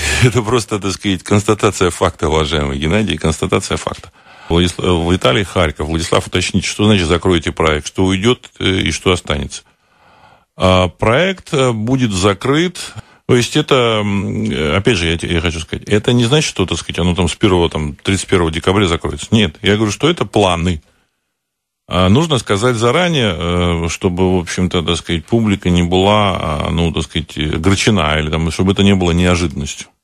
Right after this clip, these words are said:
Вот. Так что вот такие вот дела. Вот. Э, я просто ответственно отношусь, э, к работе людей и, в общем-то, так сказать, отвечаю перед ними, э, перед теми, кто что-то пишет.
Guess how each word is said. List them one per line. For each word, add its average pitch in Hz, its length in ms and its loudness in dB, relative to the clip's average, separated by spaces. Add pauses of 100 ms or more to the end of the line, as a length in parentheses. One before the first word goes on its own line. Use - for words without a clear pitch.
(320)
Вот. 78 440 0 (480)
Так 131 180 0
что - 200 -4
вот 120 140 -2
такие 117 380 -2
вот 80 240 0 (260)
дела. 101 540 2 (240)
Вот. 87 500 -2
Э, 87 520 0
я 131 180 2
просто 147 260 0
ответственно 120 580 0
отношусь, 101 600 -2
э, 85 400 0
к - 60 -2
работе 90 440 2
людей 107 520 0
и, 117 460 -2
в 104 140 -2
общем-то, 107 360 0
так 98 120 -4
сказать, 90 240 -2
отвечаю 98 420 0
перед 85 280 -4
ними, 117 340 2 (560)
э, 87 180 2
перед 92 260 0
теми, 95 240 2
кто 87 160 -6
что-то - 320 -4
пишет. 123 460 -2